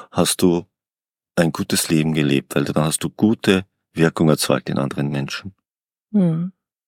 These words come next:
Speaker 1: Ist ja so wie, wie lächle, lächle, lächle Menschen an und wenn sie nur ein bisschen nicht to-, total versunken sind in ihrem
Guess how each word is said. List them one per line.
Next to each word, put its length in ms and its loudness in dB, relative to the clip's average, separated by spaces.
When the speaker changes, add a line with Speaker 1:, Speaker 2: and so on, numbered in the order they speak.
Speaker 1:
Ist 160 -4
ja 80 2
so 320 -2
wie, 300 2
wie 840 -2
lächle, 840 2
lächle, 400 2
lächle 440 2
Menschen 500 0
an 340 0
und 140 -2
wenn 100 4
sie 120 0
nur 120 6
ein 200 -6
bisschen 1800 -2
nicht 480 0
to-, 100 -8
total 380 4
versunken 560 0
sind 260 0
in 120 0
ihrem 340 0